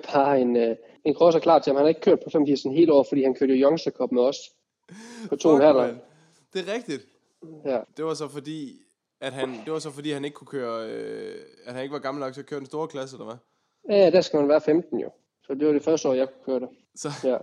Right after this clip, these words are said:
Speaker 2: så han, så han hoppede bare ned på en femogfirser, sådan?
Speaker 1: Ja, ja. De byggede den kun til det der løb der. Og så vandt han begge heat.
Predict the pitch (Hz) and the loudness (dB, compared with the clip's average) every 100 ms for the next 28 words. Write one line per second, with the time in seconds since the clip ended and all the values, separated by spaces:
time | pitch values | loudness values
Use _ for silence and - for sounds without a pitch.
0 | - 139 143 - - 156 160 165 160 147 | -8 -14 -14 -16 -12 -8 -6 -6 -6 -8
1 | 131 113 _ _ _ 123 147 135 131 139 | -10 -14 _ _ _ -10 -10 -6 -2 -4
2 | 135 _ 143 151 143 135 127 139 127 139 | -4 _ -8 -6 -6 -8 -6 -8 -6 -10
3 | 120 113 - 131 110 _ _ _ - 165 | -10 -18 -14 -14 -14 _ _ _ 2 2
4 | 131 - - - _ _ _ _ - 131 | 2 -6 -20 -20 _ _ _ _ -4 -4
5 | - _ _ _ _ _ - 135 151 143 | -4 _ _ _ _ _ -12 -2 0 2
6 | 127 135 135 127 127 123 127 120 - - | 0 -2 -2 -4 -4 -2 -4 -6 -10 -14
7 | _ _ _ - - _ 156 143 143 131 | _ _ _ -20 -20 _ -2 2 4 4
8 | 123 123 123 123 | 2 -2 -2 -10